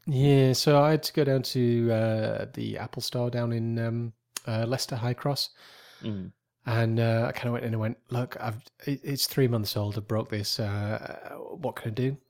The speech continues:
Speaker 1: And she's like, "Oh, well, we don't actually replace the glass, so we'll do that on the phones and everything else, everything but the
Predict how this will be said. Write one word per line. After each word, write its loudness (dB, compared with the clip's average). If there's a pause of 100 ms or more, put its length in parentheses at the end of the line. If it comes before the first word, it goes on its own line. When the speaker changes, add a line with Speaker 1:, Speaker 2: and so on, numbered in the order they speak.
Speaker 1:
And -2
she's -6
like, -4
"Oh, 2
well, 0
we 0
don't 2
actually -2
replace 0
the -2
glass, -4
so -2
we'll 0
do -2
that -2
on -8
the -4
phones -6
and -6
everything -8
else, -12
everything -6
but -4
the -6